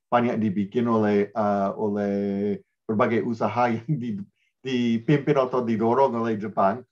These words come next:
untuk membawa orang, untuk membawa makanan, untuk membawa apa saja di Indonesia. Semakin ke-, selama semakin kecil karena, eh, pasti ditembak oleh sekutu.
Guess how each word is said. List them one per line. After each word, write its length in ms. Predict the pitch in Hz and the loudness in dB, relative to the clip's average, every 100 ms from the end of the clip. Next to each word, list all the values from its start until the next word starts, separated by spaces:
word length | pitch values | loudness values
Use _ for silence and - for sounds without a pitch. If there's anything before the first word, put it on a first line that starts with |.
| _ _ _ _ _ | _ _ _ _ _
untuk 480 | 139 139 131 139 - | -2 0 2 2 0
membawa 460 | 127 117 110 104 - | -2 2 4 2 4
orang, 400 | 160 160 156 131 | 4 4 0 -4
untuk 160 | 113 | -6
membawa 500 | 101 107 104 104 104 | -6 -2 2 2 2
makanan, 640 | 107 143 147 143 139 117 107 | 2 0 0 -4 -4 -4 -6
untuk 160 | 104 98 | -6 -6
membawa 480 | 107 104 104 104 101 | -4 -2 2 2 0
apa 240 | 117 117 | -2 -4
saja 320 | 113 139 120 | -2 -2 -2
di 160 | 98 104 | -4 -4
Indonesia. 400 | 98 104 98 98 - _ | -4 -6 -8 -10 -12 _
Semakin 480 | - 143 156 - 131 | -6 0 0 0 -6
ke-, 160 | - 110 _ | -8 -20 _
selama 420 | - 143 135 143 | -6 2 2 2
semakin 380 | 151 127 120 139 | 0 -2 -6 -6
kecil 420 | 117 139 160 127 117 | -6 -4 0 0 0
karena, 480 | 113 110 120 120 113 _ _ - | -2 -4 -4 -6 -6 _ _ -2
eh, 400 | 113 110 107 - | 2 2 0 -2
pasti 400 | 127 120 - 117 | -4 -4 -6 -6
ditembak 400 | 113 113 98 101 | -6 -2 0 0
oleh 240 | 104 101 | 0 -4
sekutu. 560 | 95 - 92 85 82 | -6 -10 -12 -10 -14